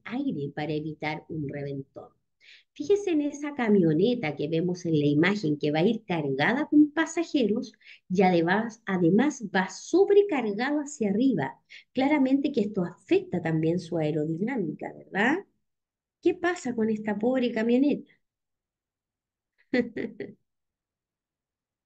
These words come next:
Perfecto. Ustedes me dicen que en la A y la B, que los neumáticos necesiten más aire y que deba aumentar el tamaño de los neumáticos, y eso es correcto.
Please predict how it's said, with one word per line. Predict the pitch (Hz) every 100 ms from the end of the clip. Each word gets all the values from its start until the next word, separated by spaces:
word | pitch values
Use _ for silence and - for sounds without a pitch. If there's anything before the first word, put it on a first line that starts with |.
| _ _
Perfecto. | 214 156 139 - - 151 104 156
Ustedes | - 277 320
me | 302
dicen | 247 247 269
que | 262
en | 180 156
la | 156 - _
A | 254 302 339 -
y | 285 262
la | 247 196 175
B, | 202 - - - - - _
que | 254
los | 262 277
neumáticos | 302 302 349 415 - 403
necesiten | 320 262 226 208 190 165 160
más | 151 156 -
aire | 240 220 240 330 - _ _
y | - 269
que | 294 294
deba | 349 415
aumentar | 339 269 208 233 262
el | 262
tamaño | 220 196 190 202 208
de | 185
los | 170 170
neumáticos, | 151 139 180 208 262 269
y | 190
eso | 202 208
es | -
correcto. | 160 139 139 -